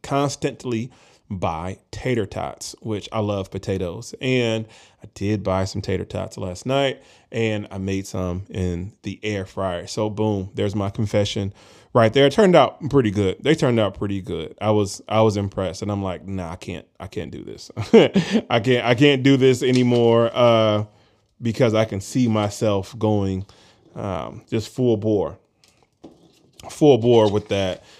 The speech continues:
But I am, I am impressed. Um, I'm looking to see this whole new world of air fryer recipes, as far as, like, how people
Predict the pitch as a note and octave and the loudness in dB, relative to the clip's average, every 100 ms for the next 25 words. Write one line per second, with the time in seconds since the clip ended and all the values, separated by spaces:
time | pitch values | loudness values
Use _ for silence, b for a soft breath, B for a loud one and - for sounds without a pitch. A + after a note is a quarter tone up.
0 | b - A#2+ A#2 B2+ D3+ C3 A2 G#2+ C3+ | b 0 2 4 4 4 4 0 -2 2
1 | D3+ C3 A2+ G#2 A#2+ G2 - B2 A#2+ G#2+ | 4 4 0 -2 -2 -2 -4 -2 0 0
2 | G#2 B B B A2+ B2+ E3 D3+ B2+ C3 | -6 B B B 2 6 6 4 0 -2
3 | - C#3 B2+ B2 A#2+ A#2+ - _ _ _ | 0 2 4 4 2 -2 -8 _ _ _
4 | - G#2+ A2 - B2+ B2+ B2 A#2 G#2+ A#2 | -6 -4 0 4 6 6 4 2 4 4
5 | A2 G#2+ G2+ A2+ A2 A2 - A2 G#2+ G#2+ | 6 2 -2 -4 -2 -2 2 2 4 4
6 | G#2+ G#2 G#2+ G#2 G2 G#2 G2+ G2 G2 F#2+ | 0 -2 -4 -4 -4 -2 0 0 -4 -4
7 | G2 F#2+ B B - A2 G#2 A2+ A2+ G2 | -6 -8 B B -2 2 2 0 -4 -2
8 | G2 G2 | -4 -6